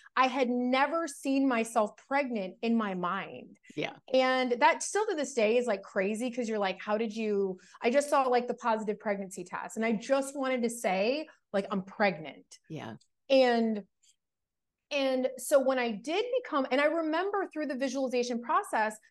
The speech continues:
Speaker 1: like, having this moment where I was like, I know I'm gonna have a baby. Like, I
Speaker 2: Mm-hmm.
Speaker 1: knew that, wa-, or not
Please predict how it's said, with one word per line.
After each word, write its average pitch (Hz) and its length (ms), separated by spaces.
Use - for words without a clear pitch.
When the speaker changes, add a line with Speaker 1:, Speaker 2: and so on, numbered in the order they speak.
Speaker 1:
like, 269 160
having 311 360
this 294 200
moment 247 560
where 233 160
I 240 100
was 240 180
like, 208 400
I 262 120
know 247 440
I'm 196 160
gonna 196 180
have 185 180
a 156 40
baby. 202 460
Like, 196 280
I 254 180
Speaker 2:
Mm-hmm. 285 140
Speaker 1:
knew 311 260
that, 311 180
wa-, 240 240
or 339 200
not 440 200